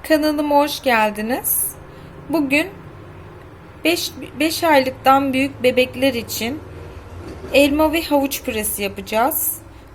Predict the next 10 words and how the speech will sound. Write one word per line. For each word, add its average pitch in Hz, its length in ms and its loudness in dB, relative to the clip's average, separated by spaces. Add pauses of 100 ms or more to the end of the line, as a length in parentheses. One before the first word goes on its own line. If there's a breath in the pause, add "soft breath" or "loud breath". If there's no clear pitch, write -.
Bunun 330 160 -2
için 311 280 -2
gerekli 277 360 4
olan 277 300 6
malzemeler: 220 1000 0 (1900 loud breath)
iki - 260 -4
adet 277 480 2
elma, 240 580 2
soydum, 226 680 0
doğradım. 220 600 2